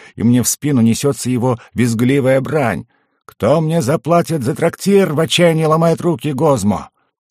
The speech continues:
Пожимаю плечами. "Эй, Гаррет!" — окликает меня знакомый голос. "Иди сюда!" Останавливаюсь, долго смотрю на отражение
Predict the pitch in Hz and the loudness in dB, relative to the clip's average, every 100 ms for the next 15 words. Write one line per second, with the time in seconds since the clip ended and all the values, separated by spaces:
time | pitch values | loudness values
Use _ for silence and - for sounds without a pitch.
0 | - 85 82 73 71 71 - 69 60 - | -12 -8 -6 -8 -10 -12 -12 -12 -16 -20
1 | _ _ _ _ _ - 107 123 127 120 | _ _ _ _ _ -2 2 2 2 0
2 | 151 139 - - _ - 101 110 110 107 | 0 0 -4 -12 _ -10 -6 -4 0 0
3 | 98 104 101 90 104 101 98 87 71 67 | 0 0 0 -2 -2 -2 -2 -4 -6 -12
4 | - _ _ _ 147 151 151 139 104 85 | -16 _ _ _ -2 0 0 0 0 -2
5 | - _ _ _ _ _ _ - - 78 | -6 _ _ _ _ _ _ -12 -8 -8
6 | 76 82 95 104 - - _ _ - 117 | -6 -6 -8 -8 -12 -18 _ _ 0 0
7 | 110 92 - 92 95 87 82 82 82 143 | 0 -4 -6 -6 -4 -4 -4 -6 -4 0
8 | 131 123 117 | 2 2 0